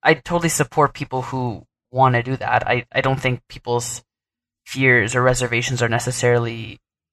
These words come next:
warranted or justified, but if they have them, then, you know, that's fine. Like, I'm not gonna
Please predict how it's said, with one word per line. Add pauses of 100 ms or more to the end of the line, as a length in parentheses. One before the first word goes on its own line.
(220)
warranted
or
justified,
but
if
they
have
them,
then, (300)
you
know,
that's
fine.
Like,
I'm
not
gonna